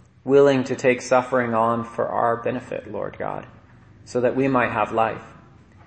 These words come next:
We pray, Lord God, that you would comfort and put at peace our hearts. Comfort our weary minds, Lord God.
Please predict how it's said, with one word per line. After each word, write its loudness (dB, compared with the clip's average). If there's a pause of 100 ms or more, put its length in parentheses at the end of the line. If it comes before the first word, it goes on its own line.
(560)
We 2
pray, 6
Lord 6
God, 6
that 0
you 0
would 0
comfort 0 (760)
and -16
put 2
at 0
peace -4
our -6
hearts. -2 (720)
Comfort -4
our 0
weary -2
minds, -8
Lord -8
God. -8